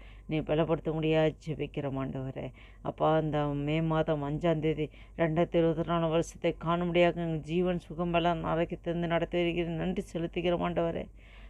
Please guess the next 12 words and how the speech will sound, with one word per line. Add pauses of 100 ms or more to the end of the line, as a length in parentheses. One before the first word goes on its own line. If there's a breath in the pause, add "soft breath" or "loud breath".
ஆசீர்வதிங்க,
பலப்படுத்துங்க,
மீதியை
முழுது
பொறுப்படுத்திக்
கொள்ளுங்க.
உமக்கே
துதி,
கன,
மகிமை
எல்லாம்
செலுத்துகிறோம்.